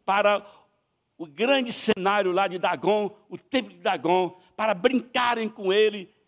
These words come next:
três mil pessoas pra chacoalhar dele, brincar com ele, brincar do Deus dele, pra dizer, "Ó, Dagon é que é Deus, não é esse Deus de Israel." Quantas pessoas hoje envergonham o Evangelho,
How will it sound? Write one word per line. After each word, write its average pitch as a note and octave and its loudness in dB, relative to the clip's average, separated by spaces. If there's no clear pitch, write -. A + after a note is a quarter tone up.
três C4+ 0
mil A#3 -6
pessoas A3 0
pra G3+ -6
chacoalhar G#3+ -2
dele, F#3+ 0
brincar G#3+ -2
com G3 -6
ele, G#3 2
brincar G#3 -4
do G#3+ -6
Deus F#3+ -4
dele, G#3 -2
pra G3+ -2
dizer, G3 0
"Ó, A#3 4
Dagon A3+ -2
é C#4 0
que C4+ -4
é B3 -2
Deus, B3+ 0
não D4+ -8
é C#4 0
esse A#3 -2
Deus A#3 2
de A#3 -6
Israel." G3+ 0
Quantas D#3 -6
pessoas C3+ -4
hoje C3+ -2
envergonham C3+ 0
o B2+ -2
Evangelho, A#2 -2